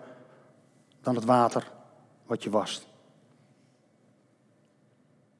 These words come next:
Dus als je op zo'n punt staat, zoek daarnaar. En laat je niet tegenhouden doordat je zelf denkt dat je wel of niet goed genoeg bent. Want het antwoord op die vraag is simpel.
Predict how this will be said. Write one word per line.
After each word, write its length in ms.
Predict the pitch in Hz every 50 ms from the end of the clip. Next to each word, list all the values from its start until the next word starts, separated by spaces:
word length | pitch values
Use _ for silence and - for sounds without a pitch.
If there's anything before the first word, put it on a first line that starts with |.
| _ _ _ _ _ _ _ _ _ -
Dus 200 | - - - -
als 280 | - 220 233 233 -
je 100 | - 208
op 140 | 190 180 -
zo'n 200 | - 175 151 -
punt 240 | - 170 160 151 -
staat, 420 | - - 160 143 139 135 - - - - - - -
zoek 500 | 117 107 107 - - 214 202 - - - - - - - - - - -
daarnaar. 800 | 120 113 127 127 120 117 117 110 113 117 117 113 104 95 - - - - - - - - - _ _ _ _ _ - - _ - - - -
En 140 | - 156 160
laat 220 | 185 214 214 196
je 80 | - 175
niet 320 | 165 196 220 - - 220
tegenhouden 760 | - 196 202 190 - - 143 127 135 135 135 139 127 117 110 - - - - - - - - - - - - - - - - _ _ _ - -
doordat 240 | - 147 139 -
je 60 | - 117
zelf 280 | 139 151 151 151 120
denkt 220 | 123 147 143 139 -
dat 120 | - -
je 80 | 135 123
wel 160 | 139 147 139
of 80 | -
niet 160 | 135 135 131 -
goed 200 | - 147 143 -
genoeg 280 | - 131 139 147 139
bent. 300 | 110 104 98 92 - - - - - - - - - - - - - _ _ _ _ _ _ _ - - _ _ _ _ _ _ _ _ _ _ _ _ _ _ _
Want 140 | - 135 135
het 80 | 131 156
antwoord 280 | 175 170 147 147 -
op 100 | 139 127
die 160 | 135 151 139 -
vraag 300 | 139 131 135 127 123 -
is 140 | - -
simpel. 380 | - 135 123 117 - 98 87